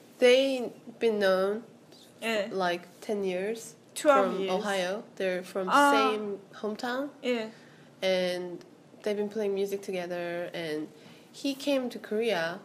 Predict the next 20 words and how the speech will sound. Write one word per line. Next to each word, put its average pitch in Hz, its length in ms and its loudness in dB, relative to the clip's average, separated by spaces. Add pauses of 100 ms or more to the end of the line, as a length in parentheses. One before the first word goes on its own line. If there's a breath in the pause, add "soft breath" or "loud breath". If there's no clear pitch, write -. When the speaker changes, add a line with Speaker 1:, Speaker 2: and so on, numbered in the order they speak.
(220)
Speaker 2:
Mm. 240 220 -2
Speaker 1:
to 180 400 -2 (100)
teach - 300 -10
English. 208 520 -4 (520)
Speaker 2:
Mm. 214 260 -4 (140)
Speaker 1:
And 175 300 2
I 202 120 6
was 226 200 4
in 202 140 0
Seoul. 202 680 -2
I 196 80 0
was 185 260 -2
a 180 60 -8
college 190 460 -4
student. 254 640 -8 (560 loud breath)
I 196 60 2
was 185 140 0
Speaker 2:
Oh. 214 60 -2
Speaker 1:
studying 196 400 0
law. 180 400 -4